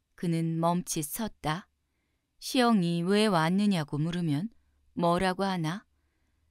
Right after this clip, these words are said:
"살러 왔습니다." 그러나 뭘 하나? 그만 잠자코 있을까? 아니, 어멈 그만둔 것은 말해야지. 그러나 그 집에서도 모른다면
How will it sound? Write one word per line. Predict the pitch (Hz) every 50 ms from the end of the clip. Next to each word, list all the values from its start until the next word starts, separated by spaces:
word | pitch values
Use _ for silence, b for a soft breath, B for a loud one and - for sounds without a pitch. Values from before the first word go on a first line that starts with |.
| _ _ _
"살러 | - - - 294 262 247 240 240 233
왔습니다." | 220 190 180 180 - - - 208 196 190 190 185 - 156 147 143 147 147 151
그러나 | - - 202 180 175 180 170 151 151 180 - _ _ _ _ _ _ _ _ _ _
뭘 | - 151 156 156 160 160
하나? | 165 160 160 165 165 156 185 - _ _ _ _ _ _ _ _ _ _ _ _ _ _ _ _
그만 | - - 180 170 165 156 156 156 160
잠자코 | - - 220 190 175 175 170 - 202 185 - - 208 185
있을까? | 170 - - - 165 151 - - 151 160 196 - _ _ _ _ _ _ _ _ _ _ _ _ _ _
아니, | - 165 170 156 151 156 180 208 _ _ _ _ _ _ _ _ _ _ _ _ _
어멈 | - 214 208 214 233 233 240 247 247
그만둔 | - - 202 202 208 220 208 220 220 214
것은 | 185 185 165 - - - - 143 143 147
말해야지. | 156 160 170 175 175 180 196 202 190 180 185 196 - - - 147 151 208 - _ _ _ _ _ _ _ _ _ _ _ _ _ _ _ _
그러나 | - 220 202 202 190 180 180 180 180
그 | 180 - - 226 214
집에서도 | 208 - 202 180 196 196 190 - 180 151 143 151
모른다면 | 151 160 180 180 190 190 185 185 175 160 139 135 147 196